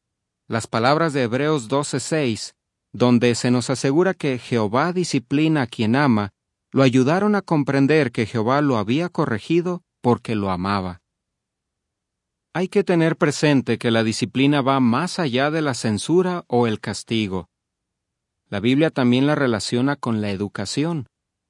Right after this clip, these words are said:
A veces, nuestro Padre Celestial nos disciplina permitiendo que suframos por un tiempo las consecuencias de nuestros errores. Pero la Biblia indica que su propósito es entrenarnos,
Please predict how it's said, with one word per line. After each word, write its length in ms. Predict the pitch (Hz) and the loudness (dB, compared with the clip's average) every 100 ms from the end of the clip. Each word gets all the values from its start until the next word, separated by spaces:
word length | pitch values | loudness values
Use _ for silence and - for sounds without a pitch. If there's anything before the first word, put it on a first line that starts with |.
| _ _ _ _ _ - | _ _ _ _ _ -4
A 120 | 117 | 2
veces, 640 | 147 175 - 123 - - _ _ _ | 2 2 0 -2 -2 -12 _ _ _
nuestro 400 | 113 117 - 123 | -2 -2 2 0
Padre 320 | - 131 156 165 | 2 0 2 0
Celestial 640 | 180 175 - 151 147 131 | 0 -2 -2 -2 0 2
nos 140 | 120 | 0
disciplina 680 | 113 110 123 - 127 139 175 | -2 -4 -6 -2 2 2 0
permitiendo 680 | 170 135 123 120 131 147 151 | -2 -2 -2 0 0 0 -2
que 180 | 135 117 | -4 -4
suframos 600 | 117 - 131 160 190 - | -4 -4 -2 -2 -2 -4
por 200 | 131 123 | -2 0
un 160 | 147 | 0
tiempo 380 | 151 135 135 156 | 0 0 0 -2
las 180 | 160 - | -4 -4
consecuencias 720 | 123 117 113 - 127 127 143 | -4 -4 -4 -2 -2 0 -4
de 120 | 123 | -2
nuestros 500 | 107 104 - 113 - | -2 -4 -4 -8 -6
errores. 640 | 101 98 110 107 95 - _ _ _ _ _ _ _ _ _ _ | -6 -2 0 -2 -4 -12 _ _ _ _ _ _ _ _ _ _
Pero 220 | 110 113 | 2 4
la 140 | 117 113 | 4 4
Biblia 280 | 131 131 156 | 2 2 2
indica 400 | 151 139 - 156 | 2 0 -2 -6
que 140 | 139 | -6
su 180 | - 104 | -4 -4
propósito 680 | 113 107 127 127 147 139 120 | -2 -2 -2 -2 -4 0 0
es 260 | 127 - | 0 0
entrenarnos, 1000 | 135 120 110 104 123 160 147 104 - | -2 0 -2 0 0 0 -2 -4 -6